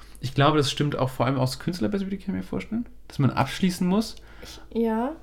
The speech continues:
Speaker 1: Aber auch als Betrachter, wenn man rübergeht zu einem anderen Bild, gerade wenn es noch größer und
Speaker 2: Mhm.
Speaker 1: gravierender ist, vor allem, weil seine Bi-, Bilder ja, außer manche bleiben wirklich im Kopf, aber bei den abstrakten Bildern gehst du zum neuen Bild, ist das andere weg.
Speaker 2: Das ist dann tot.
Speaker 1: Ja, ist das andere tot.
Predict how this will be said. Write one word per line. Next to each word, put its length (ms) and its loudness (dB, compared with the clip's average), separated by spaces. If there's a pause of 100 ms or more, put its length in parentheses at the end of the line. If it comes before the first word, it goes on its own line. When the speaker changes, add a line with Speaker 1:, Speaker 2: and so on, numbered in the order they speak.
(100)
Speaker 1:
Aber 260 10
auch 100 6
als 160 6
Betrachter, 540 2
wenn 80 8
man 320 4
rübergeht 560 8
zu 120 -2
einem 140 2
anderen 380 4
Bild, 360 4 (300)
gerade 300 0
wenn 80 4
es 120 0
noch 200 2
größer 320 4
und 100 6
Speaker 2:
Mhm. 40 6
Speaker 1:
gravierender 560 8
ist, 200 6 (320)
vor 140 6
allem, 100 8
weil 80 8
seine 160 8
Bi-, 300 6 (280)
Bilder 260 8
ja, 300 8 (220)
außer 220 6
manche 300 6
bleiben 180 6
wirklich 220 2
im 100 4
Kopf, 240 4
aber 140 4
bei 80 6
den 100 6
abstrakten 540 2
Bildern 320 8
gehst 180 4
du 60 0
zum 180 4
neuen 240 6
Bild, 160 4
ist 80 2
das 100 2
andere 260 4
weg. 240 -8 (180)
Speaker 2:
Das 100 -10
ist 80 -14
dann 180 -4 (140)
tot. 440 -6
Speaker 1:
Ja, 160 8 (340)
ist 80 -14
das 120 2
andere 220 4
tot. 240 -6